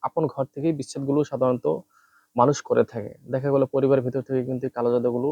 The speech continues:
এই চর্চা বেশি হয়ে থাকে। আর এটা এখন বর্তমানে শুধু গ্রামই না, শহর অঞ্চলে প্রচুর পরিমাণে, প্রচুর পরিমাণে, আহ, অনেক এস্টাবলিশড ফ্যামিলি, এটা আমাদের কাছে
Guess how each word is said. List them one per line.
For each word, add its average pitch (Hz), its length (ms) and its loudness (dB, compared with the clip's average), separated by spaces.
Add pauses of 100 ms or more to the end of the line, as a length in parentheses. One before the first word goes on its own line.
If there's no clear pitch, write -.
এই 135 120 -2
চর্চা 127 280 -2
বেশি 113 220 -4
হয়ে 113 120 -8
থাকে। 113 260 -16 (580)
আর - 100 2
এটা 131 140 6
এখন 165 200 -2
বর্তমানে 156 340 6
শুধু 151 140 2
গ্রামই 127 340 4
না, 123 160 4
শহর 135 280 0
অঞ্চলে 135 240 -2
প্রচুর - 400 0
পরিমাণে, 131 400 6 (140)
প্রচুর 202 420 2
পরিমাণে, 135 500 6 (720)
আহ, 117 260 4 (100)
অনেক 175 300 8
এস্টাবলিশড 156 520 2
ফ্যামিলি, 127 360 2
এটা 120 140 2
আমাদের 143 240 6
কাছে 143 200 -2